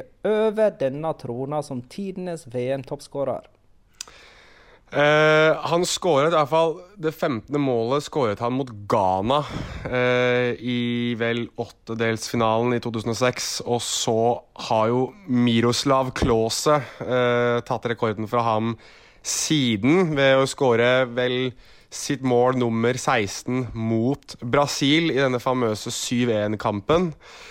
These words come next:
Speaker 2: Eh, så jeg svarer at det er, eh, hvis, med mindre du skal nå komme med et eller annet sånn der, eh, regner vi kvinnenes V M, eh, lure spørsmålsopplegg, så, og der er det vel Marta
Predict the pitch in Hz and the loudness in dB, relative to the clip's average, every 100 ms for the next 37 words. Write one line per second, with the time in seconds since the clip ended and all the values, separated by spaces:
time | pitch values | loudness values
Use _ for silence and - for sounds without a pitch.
0 | - - - - - - 127 131 131 131 | -20 -20 -20 -20 -20 -4 2 4 4 4
1 | 131 131 131 131 131 - 156 160 165 - | 4 4 6 4 2 0 2 4 2 0
2 | 165 117 107 156 165 - 160 143 139 143 | 2 2 2 2 0 0 2 2 2 2
3 | 143 143 143 143 147 143 151 131 123 120 | 2 2 2 0 -2 -2 -2 -2 -4 -4
4 | 143 139 139 135 151 117 117 127 120 127 | 0 2 0 -2 -2 -2 -2 -2 -4 -2
5 | 117 117 123 113 104 113 113 113 113 113 | -4 -2 -6 -4 -2 0 0 -2 -4 -4
6 | 113 110 117 123 104 104 113 113 110 123 | -6 -4 0 0 0 -2 -2 -2 -2 -2
7 | 120 101 101 101 107 107 113 117 117 117 | -4 -2 -6 -2 0 0 0 0 -2 0
8 | 117 113 113 113 113 113 113 107 - 117 | -2 -2 -2 -2 -4 -4 -8 -12 -8 -2
9 | 117 120 - 120 - 120 117 113 - 139 | 2 0 0 -4 -2 -2 0 -2 0 0
10 | 143 - 139 139 135 131 127 127 123 120 | 0 0 4 6 6 6 4 2 0 -4
11 | 123 120 - - - - 120 131 113 123 | -10 -14 -20 -20 -20 -6 2 4 4 4
12 | 117 101 101 - | 2 2 -2 0